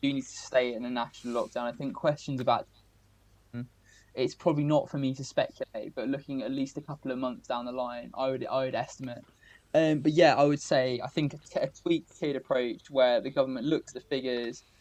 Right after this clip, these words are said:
and looks at quick lock-, quick lock-, local lockdowns, quick targeting at hotspots, um,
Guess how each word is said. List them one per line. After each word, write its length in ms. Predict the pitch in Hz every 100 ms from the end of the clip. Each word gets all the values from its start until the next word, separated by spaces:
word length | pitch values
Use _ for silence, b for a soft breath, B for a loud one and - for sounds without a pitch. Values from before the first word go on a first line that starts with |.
| _ -
and 220 | 139 143
looks 340 | 151 - - -
at 240 | 127 -
quick 400 | - 180 - - _ -
lock-, 380 | 143 147 - -
quick 200 | - -
lock-, 260 | 147 135 -
local 320 | 139 135 139
lockdowns, 500 | 127 117 - 120 120 127 _
quick 220 | - - -
targeting 440 | 139 131 - 120
at 60 | -
hotspots, 720 | 127 - - 120 107 - - _ _ _ _
um, 460 | 131 127 123 123